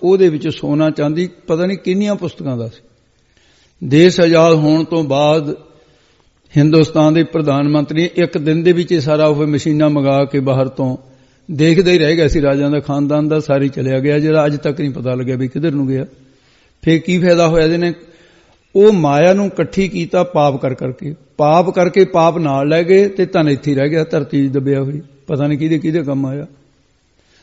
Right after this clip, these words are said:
ਤੋ ਇਸ ਕਰਕੇ ਹੈ ਵੀ ਮਾਇਆ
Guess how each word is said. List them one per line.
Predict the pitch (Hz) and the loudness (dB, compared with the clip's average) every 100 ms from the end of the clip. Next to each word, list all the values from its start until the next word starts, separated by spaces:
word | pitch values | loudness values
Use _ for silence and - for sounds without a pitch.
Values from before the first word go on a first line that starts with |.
| _ | _
ਤੋ | 214 202 | 0 2
ਇਸ | 190 - | 2 0
ਕਰਕੇ | 170 165 170 143 | -2 0 -2 -2
ਹੈ | 117 127 170 214 240 - _ _ _ _ - | -2 -4 -2 -4 -6 -16 _ _ _ _ -4
ਵੀ | 170 | -2
ਮਾਇਆ | 151 135 131 151 170 | 0 0 2 2 2